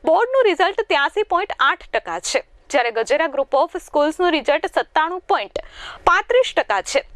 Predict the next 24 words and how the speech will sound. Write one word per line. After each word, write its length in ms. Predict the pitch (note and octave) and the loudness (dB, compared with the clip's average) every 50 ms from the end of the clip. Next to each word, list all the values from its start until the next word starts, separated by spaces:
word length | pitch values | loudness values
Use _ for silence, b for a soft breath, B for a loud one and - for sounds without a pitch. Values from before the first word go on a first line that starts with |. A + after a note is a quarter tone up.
| - - | -12 -6
જેમાં 460 | A3 A3 F4 F#4+ A4+ G#4 F4 E4 G4+ G4+ - | 0 2 2 2 4 4 4 4 4 4 2
કતારગામની 760 | D4 C#4 - D#4 D#4+ G4 A#4 A4+ A4 G#4+ A4+ A#4 A#4 A#4+ B4 F#4+ | 0 2 4 2 4 2 2 2 2 2 2 2 2 2 2 2
ગજેરા 340 | B3 A#3+ A3 C4+ F4 G4 G4+ | 2 2 2 2 2 2 2
વિદ્યાભવન 680 | F4+ F4+ A#3+ B3 E4+ F4+ E4 D#4 D#4+ E4 D#4+ E4 F#4+ | 0 -2 0 0 0 0 2 0 0 2 2 0 0
ગુજરાતી 500 | E4 B3 B3 - - F4+ F#4+ G4 - A4 | 0 -2 -2 0 2 2 2 2 0 0
માધ્યમમાં 760 | G#4 F#4+ E4 D#4+ C4+ B3+ - E4+ F4 F4 D4 C4 C4+ D4+ F#4 B B B B B B - | 2 2 0 0 0 0 -2 0 0 0 2 2 2 2 0 B B B B B B 0
એ 120 | C#4 G4+ | 0 2
વન 240 | A4+ B4 C5+ B4+ G4+ | 2 2 0 0 0
ગ્રેડમાં 460 | G4 G4+ G#4+ A#4 A#4 G4+ F#4+ A4 - - | 0 0 0 0 0 2 2 2 2 2
અડસઠ 400 | A#3+ C#4 D4+ - - B4 - G#4 | 0 0 0 0 -2 -2 0 0
વિદ્યાર્થીઓ 720 | E4+ D#4+ A3 A#3+ C#4+ C#4 C#4+ D#4+ F4 - E4 D4 C4 D4+ | -4 -2 0 0 0 0 0 -2 -4 -4 -2 0 0 0
છે, 220 | D4 - - C4 - _ _ _ _ _ _ - - - - - | 0 0 -2 -2 -2 _ _ _ _ _ _ -20 -20 -14 -4 0
સાથે 420 | D#4+ C#4+ C#4 - - C#4 C4+ E4+ E4+ b b b b b b b b b - - - | 0 0 0 0 0 0 0 0 -2 b b b b b b b b b -12 -2 0
કતારગામ 680 | - D4+ - D#4+ D4+ E4+ G#4 A4 F#4+ G#4 G4+ G#4 A#4 A#4+ - _ - - B3 A3+ | 0 2 2 2 2 2 0 2 2 2 2 2 0 -2 -8 _ -12 -8 -4 0
ગજેરા 340 | G#3+ C#4 D4 - E4+ G4 A4 | 2 2 2 2 2 2 2
વિદ્યાભવન 680 | G#4+ G4+ B3+ B3 E4 E4 F#4 F4 E4 E4 E4+ F4 F#4 | 2 0 -2 0 0 0 0 2 0 0 0 0 -2
સ્કૂલનું 680 | F#4+ - - - D#4+ D#4+ F4+ F#4 E4+ D4 C4+ E4 G4 B B B B | -2 -6 -2 0 2 2 2 2 4 4 2 2 2 B B B B
અઠ્ઠાણું 460 | - - - - F#4+ A4+ B4 A#4+ G4+ | -2 -2 -2 -2 0 0 0 0 -2
પોઇન્ટ 200 | G4+ F#4 F#4+ A4 - - | -2 -2 -2 -2 0 -2
પચીસ 360 | - - - - G#4 A#4 - | -2 -2 0 0 0 0 2
ટકા 240 | A4 F#4 - F4 G4+ | 0 0 2 2 0
પરિણામ 420 | G#4 - D4 D4+ D4+ D#4 D#4+ D#4+ | 2 0 -2 0 0 0 0 0
રહ્યું 280 | C4+ A3+ F#3+ G3+ F#3+ F3+ | -2 -4 -2 -2 -4 -4
છે. 240 | - - - A#3 | -2 0 -2 -2